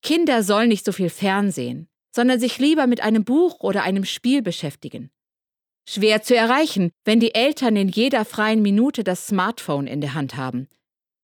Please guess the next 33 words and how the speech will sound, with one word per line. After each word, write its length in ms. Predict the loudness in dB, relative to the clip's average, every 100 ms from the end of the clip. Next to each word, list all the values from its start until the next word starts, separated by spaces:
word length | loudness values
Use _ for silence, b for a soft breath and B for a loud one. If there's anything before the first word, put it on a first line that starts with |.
| _ _ _ _ -6
Verbieten 580 | -4 2 2 2 -2
Sie 140 | 0 0
dabei 280 | 0 0 0
bitte 240 | 0 2
möglichst 540 | 2 2 -2 -6 -2 0
wenig. 460 | 0 0 -8 -18 _ _ _ _ _
Suchen 360 | -2 0 2 0
Sie 100 | 2
den 220 | 2 2
Weg 360 | 2 0 -2 -4
zu 80 | 0
einem 220 | 0 0
gesunden 380 | 0 0 -2 -2
Kompromiss, 680 | -2 0 0 0 -2 -12 _ _ _ _ -2
der 100 | 2
den 180 | 4 4
Medienkonsum 800 | 2 2 0 0 0 2 0 0
in 140 | -2
der 100 | -2
Familie 600 | -2 0 0 0 0 0
regelt. 500 | 0 -2 -10 _ -20 _ _ _ _ _ _ _ _ _ _ _ _ -6
Abschließend 680 | -4 -4 -2 -2 -2 -4
möchte 240 | -2 -2 -6
ich 80 | -4
Sie 120 | -2
bitten, 420 | -2 -2 -2 -2 _ _ _
sich 280 | -8 -6 0
einmal 380 | 2 4 4 0
auf 140 | -2
Ihre 320 | 0 0 0
eigene 400 | 0 2 2 0
Kindheit 440 | 0 -2 0 -4 -2
zurückzubesinnen. 960 | -4 -4 -6 -6 -4 -4 -6 -6